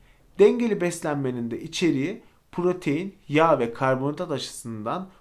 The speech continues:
uygun oranlarda ve vitaminden zengin bir şekilde beslenmek.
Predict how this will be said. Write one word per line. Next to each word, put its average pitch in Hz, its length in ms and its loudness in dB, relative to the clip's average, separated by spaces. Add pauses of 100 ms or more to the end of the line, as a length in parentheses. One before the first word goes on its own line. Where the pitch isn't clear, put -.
(140)
uygun 147 320 4
oranlarda 104 840 -2 (420)
ve 180 200 0
vitaminden 120 600 -2
zengin 127 640 -4 (120)
bir 113 80 0
şekilde 160 400 -4
beslenmek. - 580 -6